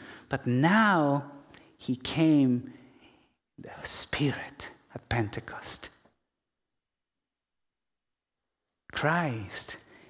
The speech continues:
is present in his people. Pentecost was the inauguration of this new covenant.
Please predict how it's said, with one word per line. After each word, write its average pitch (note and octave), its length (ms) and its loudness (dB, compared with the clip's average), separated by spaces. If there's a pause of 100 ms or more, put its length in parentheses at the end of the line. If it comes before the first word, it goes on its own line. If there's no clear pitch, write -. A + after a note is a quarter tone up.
(120)
is - 320 -4 (140)
present C3+ 800 -2 (320)
in B2+ 180 2
his - 340 -4
people. A#2+ 600 -2 (440)
Pentecost G3 960 2 (240)
was E3+ 520 4
the E3 200 0
inauguration E3 1200 4 (300)
of B2 340 0
this D#3+ 480 2 (260)
new C3 440 4
covenant. A#2+ 920 -2